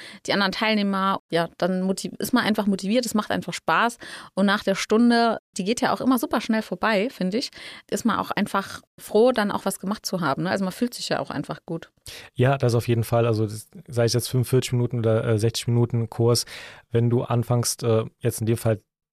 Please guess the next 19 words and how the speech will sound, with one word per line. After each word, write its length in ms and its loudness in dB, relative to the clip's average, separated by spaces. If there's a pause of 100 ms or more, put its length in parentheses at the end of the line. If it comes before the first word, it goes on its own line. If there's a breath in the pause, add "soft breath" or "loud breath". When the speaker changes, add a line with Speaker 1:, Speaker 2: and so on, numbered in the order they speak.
Speaker 2:
Dance-Workouts 800 2
zu 80 -2
machen, 380 0 (320 soft breath)
du 80 -4
bist 200 -2
danach 360 0 (160)
patschnass. 600 -2 (500)
Dir 80 4
läuft 360 2
der, 340 2 (180)
der 180 4
Schweiß 440 2
die 120 -2
Stirn 400 2
herunter, 460 2 (460 loud breath)
aber 240 4
du 100 0
fühlst 260 0
dich 200 -2